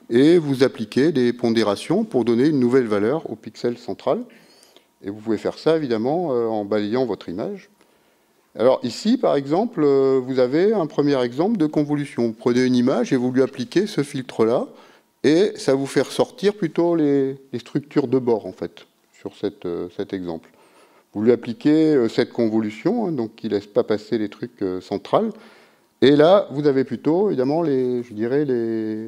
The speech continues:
les frontières ou les, les structures horizontales. Vous faites ça, vous avez les structures verticales.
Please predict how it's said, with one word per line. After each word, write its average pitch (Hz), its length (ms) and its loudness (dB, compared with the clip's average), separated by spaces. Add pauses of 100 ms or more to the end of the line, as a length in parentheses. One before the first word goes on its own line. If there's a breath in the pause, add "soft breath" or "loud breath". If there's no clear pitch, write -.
les 113 80 -8
frontières 143 600 0
ou 113 100 -4
les, 104 720 -6 (160)
les 104 100 -12
structures 123 640 -8
horizontales. 113 540 -4
Vous - 580 -20
faites 98 160 -4
ça, 139 220 2
vous 175 160 -2
avez 120 140 0
les 123 80 0
structures 127 440 -4
verticales. 98 560 -8